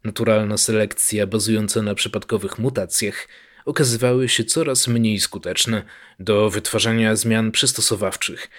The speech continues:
wymaganych przez niezwykłe proces-, sukcesy tej ewolucji. Właśnie na tym etapie w członku lub w członkach pewnej rodziny organizmów,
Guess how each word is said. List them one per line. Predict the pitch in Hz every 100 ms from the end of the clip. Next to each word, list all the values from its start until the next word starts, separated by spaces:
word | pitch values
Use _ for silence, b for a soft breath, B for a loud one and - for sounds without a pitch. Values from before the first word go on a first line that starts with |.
| B B
wymaganych | 104 117 117 101 104 104 107 98
przez | - - 107 101 - - - 117
niezwykłe | 113 117 123 101 101 107 104 - 110 104
proces-, | - 117 - 104 - -
sukcesy | - 123 - 110 -
tej | 110 104 101
ewolucji. | 113 104 113 98 - - - _ _ _ _ _ _ _
Właśnie | - 107 104 95 - 110 107 101
na | 98 104 107 104 _ -
tym | 120 117 107 -
etapie | 95 - 107 107 117 104 101 _ _ _ _ B B B
w | - -
członku | - 131 127 127 123 120
lub | 131 143
w | -
członkach | - 117 113 110 110 104 -
pewnej | - 113 104 107 98
rodziny | 92 92 101 92
organizmów, | 87 92 101 110 104 104 -